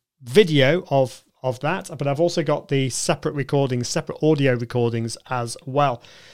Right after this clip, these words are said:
So if I want to send all of that to my guest, all I need to do is right click on that and then click on, uh,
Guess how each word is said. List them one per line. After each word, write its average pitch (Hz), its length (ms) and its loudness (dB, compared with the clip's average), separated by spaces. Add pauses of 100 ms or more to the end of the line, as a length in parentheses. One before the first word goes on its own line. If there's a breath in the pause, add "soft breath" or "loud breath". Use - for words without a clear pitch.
(140 loud breath)
So - 160 2
if 175 200 0
I 240 160 6
want 214 320 6
to 165 120 -2
send 190 280 2
all 202 180 6
of 160 100 0
that 147 240 0 (120)
to 139 200 0
my 123 260 -4
guest, 196 500 -4
all 202 180 2
I 185 40 4
need 147 180 0
to - 80 -10
do 131 380 -2
is 123 400 -2
right 180 400 -2
click 139 260 -6
on 123 120 -2
that 127 400 -6 (480 soft breath)
and 135 140 0
then 131 140 0
click 175 520 0
on, 123 580 0 (200)
uh, 117 360 -8